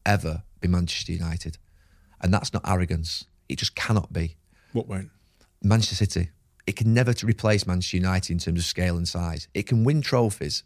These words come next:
Speaker 1: It can win more trophies, but it can never be bigger in scale and size. It's impossible.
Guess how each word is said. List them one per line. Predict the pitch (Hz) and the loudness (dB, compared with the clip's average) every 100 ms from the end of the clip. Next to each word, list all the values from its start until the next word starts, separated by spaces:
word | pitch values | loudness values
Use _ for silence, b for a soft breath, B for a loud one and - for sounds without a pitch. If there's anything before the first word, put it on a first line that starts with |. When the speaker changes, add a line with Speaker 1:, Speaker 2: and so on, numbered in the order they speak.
| - | -8
Speaker 1:
It | 73 | -6
can | - 98 | 2 4
win | 110 | 6
more | 107 95 | 6 4
trophies, | 95 98 92 | 2 0 0
but | 85 | -2
it | 104 | -2
can | - 107 | 0 2
never | 110 110 | 2 2
be | 104 | 2
bigger | 90 95 90 | 2 2 2
in | 87 | -2
scale | - 85 87 | -2 -4 -4
and | 85 | -4
size. | - 82 90 - | -6 -8 -10 -14
It's | - | -6
impossible. | 101 107 104 76 80 | -4 -2 -4 -4 -6